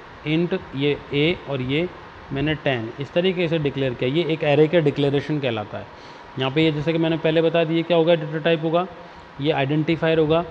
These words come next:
इसका नाम होगा variable का, और ये उस variable की size है, यानी कि इस तरीके की integer type की दस values ये एक साथ ले सकता है। तो ये secondary data type के अंदर आता है। तो अभी अब अगर मैं आपको डिटेल में बताऊंगा, तो आपके समझ में आएगा, क्योंकि हमारा starting classes हैं,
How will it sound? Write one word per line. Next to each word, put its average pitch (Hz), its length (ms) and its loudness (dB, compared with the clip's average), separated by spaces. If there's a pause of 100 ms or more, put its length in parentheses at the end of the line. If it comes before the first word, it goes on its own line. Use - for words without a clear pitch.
(300)
इसका - 200 -2
नाम 139 240 0
होगा 160 180 2
variable 156 420 2
का, 175 100 -2
और 175 240 -2
ये 180 380 0
उस 175 160 -4
variable 156 360 2
की 180 140 -2
size 135 280 0
है, 131 80 0
यानी 139 240 0
कि 170 140 -8 (200)
इस 208 200 -2
तरीके 160 400 0
की 180 280 -2 (360)
integer 190 440 2
type 151 320 0
की 202 80 -2
दस 185 360 0
values 170 480 2
ये 190 80 2
एक 147 200 -4
साथ 165 260 -4
ले 139 120 0
सकता - 340 -8
है। 98 160 -8 (840)
तो 135 60 0
ये 180 260 0 (1160)
secondary 175 360 2
data 165 240 0
type 139 320 -2
के 143 60 -4
अंदर 131 200 -4
आता 123 260 -4
है। 180 280 -8 (520)
तो 139 140 -8
अभी 139 200 4
अब 170 100 6
अगर 165 180 6
मैं 160 120 2
आपको 151 220 -2
डिटेल 147 280 -2
में 151 100 -4
बताऊंगा, 135 360 -4
तो 143 80 -4
आपके 139 200 -6
समझ 135 180 -4
में 131 100 -4
आएगा, 135 140 -2
क्योंकि 143 220 -4
हमारा 131 260 -2
starting 127 400 -4
classes 131 380 -4
हैं, 175 140 -10